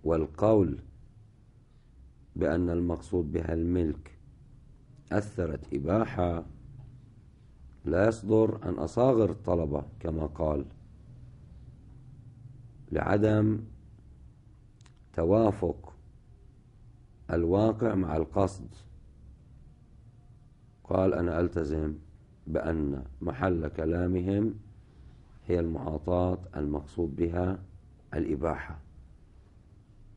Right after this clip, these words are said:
فالمعاطاة المقصود بها الإباحة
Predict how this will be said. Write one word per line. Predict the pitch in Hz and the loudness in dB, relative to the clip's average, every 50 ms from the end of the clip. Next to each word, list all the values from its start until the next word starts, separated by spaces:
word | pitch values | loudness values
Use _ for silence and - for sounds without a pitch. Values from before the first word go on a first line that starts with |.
| - - - - - - - - - | -20 -20 -20 -20 -20 -20 -20 -20 -14
فالمعاطاة | - - 90 87 92 90 85 85 87 87 85 - 110 104 87 - - - 80 | -8 -4 -2 0 0 0 0 0 0 0 0 0 0 0 0 -2 -2 -4 -4
المقصود | 85 85 82 82 - - - 98 90 82 69 71 | -2 -2 -2 -4 -6 -6 -4 -2 -2 -2 -2 -2
بها | 87 90 85 80 | -2 -2 -2 -2
الإباحة | 76 - - - 90 90 104 113 113 104 - - 123 127 135 - | -4 -8 -6 -4 -4 0 0 2 0 0 0 2 2 2 2 0